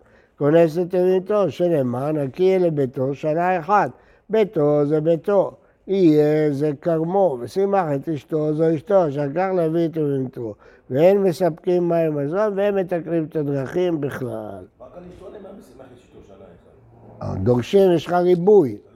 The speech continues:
Speaker 2: למה גם יש לך על הבית שנה?
Speaker 1: כי יש ריבוי, נקי יהיה לביתו שנה אחת. ביתו זה ביתו, יהיה זה כרמו, ושימח זה אשתו, אשר לקח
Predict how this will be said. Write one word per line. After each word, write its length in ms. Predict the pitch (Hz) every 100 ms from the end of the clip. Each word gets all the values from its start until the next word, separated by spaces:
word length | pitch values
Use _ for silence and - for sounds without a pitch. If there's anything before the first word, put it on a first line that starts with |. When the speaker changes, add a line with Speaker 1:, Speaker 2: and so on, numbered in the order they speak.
| -
Speaker 2:
למה 80 | 170
גם 260 | - -
יש 60 | -
לך 100 | -
על 180 | - - - -
הבית 160 | -
שנה? 100 | - 151
Speaker 1:
כי 100 | 165
יש 320 | 190 196 208
ריבוי, 480 | 202 196 240 214 170
נקי 380 | 180 185 -
יהיה 640 | 190 175 156 160 175 175 160 - _ -
לביתו 600 | 156 165 151 202 196 175
שנה 440 | 170 175 180 170
אחת. 200 | 143 131
ביתו 600 | 139 196 196 156 147 151 151
זה 140 | 160
ביתו, 460 | 170 175 196 156 135
יהיה 560 | 202 175 156 156 160
זה 140 | 160 160
כרמו, 440 | 185 180 180 156 110 _ _ -
ושימח 760 | 156 170 180 170 156 160 156 143
זה 200 | 156 170
אשתו, 440 | 147 - 185 143 120
אשר 220 | 131 180
לקח 340 | 156 131 180